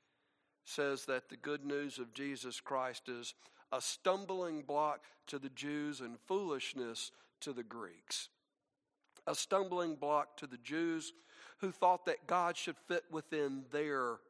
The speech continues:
mold, and foolishness to the Greeks who thought it was intellectually impossible that a God would sacrifice himself for mere mortals.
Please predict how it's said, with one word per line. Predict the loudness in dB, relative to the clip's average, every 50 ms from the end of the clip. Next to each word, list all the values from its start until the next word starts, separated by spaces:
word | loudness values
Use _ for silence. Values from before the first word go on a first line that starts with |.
| _ _ _ -8
mold, | -4 0 2 2 2 0 -2 -6 -8 -10 -10 -12 -14 _ _ _ _ _ _ _ _ _ _ _ _ _ _ _ _ _ _ _ _ _ _ _ _ _ _ _ _ _ _ -4
and | -4 -4 -4
foolishness | -2 0 2 2 2 2 0 0 0 -2 -2 -2 -2 -2 -4
to | -4 -4 -4
the | -4
Greeks | -4 -2 2 4 4 4 2 0 -4 -4
who | -4 -4
thought | 0 4 4 6 6 6
it | 2 2 2
was | 2 2 2 2 0 -4 -8 -10 -18 _ _ _ _ _ _ _ 6
intellectually | 6 6 6 6 0 2 4 4 4 4 2 -2 -4 -2 -2 -2 -2 -2 -2 0
impossible | 0 0 0 -2 -6 -4 0 2 2 2 2 2 -2 -2 0 0 2 2 4
that | 4 4 4 4
a | 0 -2 -4 0 6
God | 6 8 8 8 8 6 4 4 0
would | -2 -2 -2
sacrifice | -2 -4 0 2 2 2 2 2 0 -2 -2 0 0 2 2 2 0 -2 -4
himself | -4 -4 -4 -4 -6 -6 -8 -2 4 4 4 4 4 0 -2 -4 -10 -20 _ _ -20 -20 -20 -20 -20 _ -18 -4
for | 0 0 0 2
mere | 0 -2 0 0 2 0 0
mortals. | 0 -2 -4 -2 -2 0 -2 -4 -6 -10 -16 -16 -14 -12 -10 -10 -10 -12